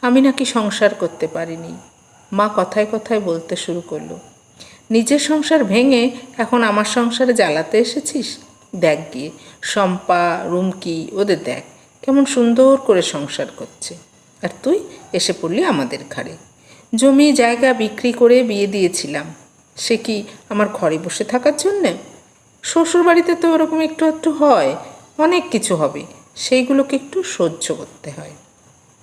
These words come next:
এরপর থেকে মা উঠতে বসতে আমাকে খোঁটা দিতে শুরু করলো। একটু কিছু হলেই বলতো,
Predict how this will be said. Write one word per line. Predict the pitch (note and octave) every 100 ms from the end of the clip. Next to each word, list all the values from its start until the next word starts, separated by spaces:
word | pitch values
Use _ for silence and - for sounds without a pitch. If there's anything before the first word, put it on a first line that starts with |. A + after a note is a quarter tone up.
| _ _ _ _ - - - - _
এরপর | A#3+ A#3+ C4+
থেকে | C4 C#4 C4 B3 B3 - - -
মা | A3 A3+ A3 -
উঠতে | A3+ - - B3
বসতে | A3 F#3+ G3 - C4+
আমাকে | A#3+ F#3+ B3
খোঁটা | B3 D3+ D3
দিতে | C#3 D3+ -
শুরু | - C#3+ -
করলো। | D#3 D#3+ F3 E3+ - - - - -
একটু | D4 D4 D4+
কিছু | C#4 - C#4
হলেই | A#3+ B3 B3+
বলতো, | A#3 F#3 - E3